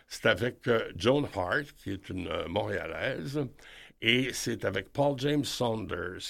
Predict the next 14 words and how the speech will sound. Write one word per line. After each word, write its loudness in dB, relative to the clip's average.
qui, -6
euh, -2
lui 0
aussi 0
est 0
basé -2
à -4
Toronto 0
et 0
qui 0
avait, 4
euh, 6
joué 2
dans 2